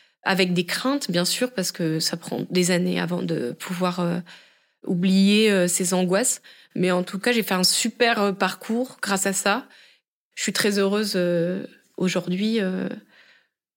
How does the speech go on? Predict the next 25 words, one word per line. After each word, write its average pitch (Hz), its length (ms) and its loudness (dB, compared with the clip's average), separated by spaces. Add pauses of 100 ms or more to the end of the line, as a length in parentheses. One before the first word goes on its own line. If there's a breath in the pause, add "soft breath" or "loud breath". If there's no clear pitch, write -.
(400)
après 196 240 0
avoir 185 300 2
fait, 220 220 2
euh, 180 160 4
ce - 180 0
long 190 300 4
chemin 208 440 2
là, 185 280 0
euh, 160 260 -2 (540 soft breath)
pour 190 100 -2
me 196 100 6
retrouver, 208 840 2
euh, 175 720 -2 (100)
reprendre, 196 600 -2
euh, 180 360 0
confiance 196 480 0
en 202 60 2
moi. 202 400 2 (540 loud breath)
J'ai 202 200 4
enfin 208 420 0
rencontré 185 640 -4
un 180 220 0
homme, 180 220 0
euh, - 240 -6 (220)
extraordinaire, 175 920 -2